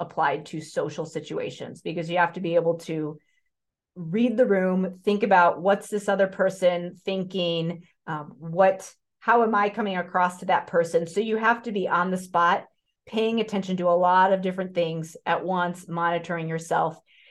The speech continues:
And if you're just in a more of a, uh, social skills group that's a little bit more structured and academic, that's not really giving you the opportunity to apply those skills. So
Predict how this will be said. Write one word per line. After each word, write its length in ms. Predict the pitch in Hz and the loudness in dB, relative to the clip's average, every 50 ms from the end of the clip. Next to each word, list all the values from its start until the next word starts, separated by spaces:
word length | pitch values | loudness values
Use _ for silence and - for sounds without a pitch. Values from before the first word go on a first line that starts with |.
| _ _ _ _ _ _ - | _ _ _ _ _ _ 0
And 520 | 202 220 233 220 208 202 196 196 202 190 - - - _ _ - | 2 4 6 6 6 6 4 2 0 -2 -4 -10 -16 _ _ -4
if 360 | 190 240 277 302 294 - - | -2 0 0 0 -2 -6 -4
you're 200 | 262 262 262 240 | 2 2 2 2
just 720 | 180 185 - - 196 196 208 254 254 - - - _ - _ _ - | 0 -6 -2 2 4 4 4 4 0 -4 -14 -20 _ -20 _ _ -6
in 340 | 196 202 208 214 214 214 214 - | -4 -2 -2 -2 -4 -4 -2 0
a 80 | 190 | 0
more 340 | 202 196 190 180 185 190 185 | 2 2 2 4 4 6 4
of 140 | 180 175 175 | 4 2 0
a, 360 | 170 160 160 156 156 185 185 185 _ - | -2 -4 -2 -4 -6 -8 -10 -16 _ -20
uh, 60 | - - _ _ _ | -20 -20 _ _ _
social 600 | - - - - 233 220 214 220 - - 254 254 | -20 -18 -8 2 4 4 4 4 2 0 0 0
skills 340 | 254 - - 240 214 175 165 | 0 0 2 2 2 2 2
group 340 | - 180 190 294 - - - | -2 0 0 -2 -2 -2 0
that's 280 | 208 190 185 - - - - _ - | 0 0 0 0 -8 -16 -16 _ -2
a 60 | 185 | 0
little 240 | 185 196 202 196 180 | 2 2 2 2 4
bit 180 | 175 190 190 190 | 2 0 0 0
more 400 | 180 180 175 170 165 165 165 165 | 0 0 2 2 2 2 0 -2
structured 680 | 165 - - - - 180 180 - - - 247 233 240 240 | -4 -10 -16 -6 -6 -6 -6 -6 -6 0 4 4 4 4
and 140 | 220 - - | 4 0 0
academic, 840 | 180 190 190 - 185 - - 165 170 175 214 285 311 - - _ _ _ _ _ _ _ _ _ _ - | -2 -4 -4 -6 -12 -8 -6 -6 -6 -4 -4 -6 -6 -8 -14 _ _ _ _ _ _ _ _ _ _ 2
that's 300 | 202 202 202 - - - | 2 2 2 0 -4 0
not 400 | 240 214 208 208 202 208 - - _ | 2 4 4 6 4 4 2 -2 _
really 480 | 160 175 180 208 220 214 208 190 180 185 | -14 -10 -6 0 2 4 4 2 0 0
giving 320 | - 190 185 185 185 185 | -2 -2 -2 0 0 -2
you 100 | 180 175 | -2 -4
the 180 | 175 170 175 175 | -4 -2 0 0
opportunity 640 | 180 180 - 170 165 - - 165 170 165 160 156 156 | 0 0 -2 -6 -10 -8 -8 -8 -6 -6 -6 -8 -8
to 160 | - 175 170 | -6 -6 -6
apply 300 | 165 165 - 170 156 156 | -6 -6 -4 -4 -4 -2
those 240 | 156 147 - - - | -2 -4 -6 -6 -10
skills. 560 | - - 185 123 113 131 170 - - - - | -8 -4 -4 -4 -4 -6 -10 -12 -16 -20 -16
So 440 | - - 226 214 202 196 190 190 | 0 4 6 6 6 6 4 0